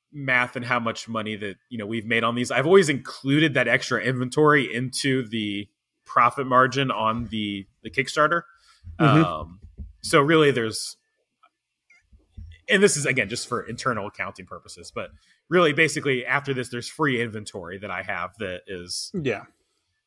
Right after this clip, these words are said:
Speaker 1: um,
Speaker 2: Been paid for.
Speaker 1: been paid for. Yeah, free money.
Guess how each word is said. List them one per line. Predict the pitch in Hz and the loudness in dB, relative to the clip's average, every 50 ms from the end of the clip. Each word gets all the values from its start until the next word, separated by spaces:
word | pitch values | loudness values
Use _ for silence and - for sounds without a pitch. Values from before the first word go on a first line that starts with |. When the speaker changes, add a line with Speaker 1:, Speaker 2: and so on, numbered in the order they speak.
| _ _ _ _ _ - | _ _ _ _ _ -12
Speaker 1:
um, | 98 87 80 76 71 73 | -10 -8 -8 -10 -8 -6
Speaker 2:
Been | - 143 127 | -4 -4 -2
paid | - 143 123 117 - | 0 -2 -2 -2 -4
for. | 127 113 104 - - - - - - - - _ _ _ _ _ - | -6 -6 -6 -8 -12 -16 -16 -16 -16 -18 -20 _ _ _ _ _ -6
Speaker 1:
been | 127 117 104 | -6 -4 -2
paid | 120 110 98 - | -2 -2 -2 -4
for. | - 90 80 76 - _ | -6 -12 -12 -12 -12 _
Yeah, | - 95 82 - _ | -10 -10 -10 -10 _
free | - 151 147 | 2 2 4
money. | 135 127 107 95 87 | 4 2 0 -2 -4